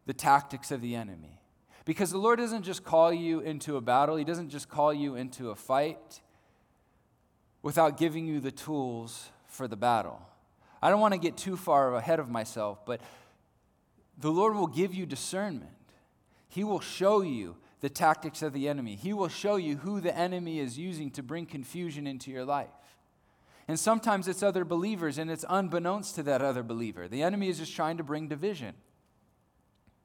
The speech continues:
So we need to not be ignorant of his devices, but we also need to realize that we, we do not wrestle against flesh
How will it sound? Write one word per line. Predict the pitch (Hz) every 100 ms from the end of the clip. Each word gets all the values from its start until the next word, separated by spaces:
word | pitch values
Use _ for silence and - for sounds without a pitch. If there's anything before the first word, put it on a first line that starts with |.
| - _ _ _ _ _ _ _ _ _ _ _ _ _ _ _ _ -
So | 147
we | 175
need | 190 180
to |
not | 175 165
be | 147 143
ignorant | 190 185 151 127 127
of | 127
his | 127 123 113 110
devices, | 117 120 117 117 131
but | 123 139
we | 160
also | 185 -
need | 170 165
to | 143
realize | 147 165 151 127
that | 131
we, | 135 135
we | 113 127
do | 127 127 202
not | 208 196 147
wrestle | 151 143 147
against | 127 127 120 -
flesh | 131 127 -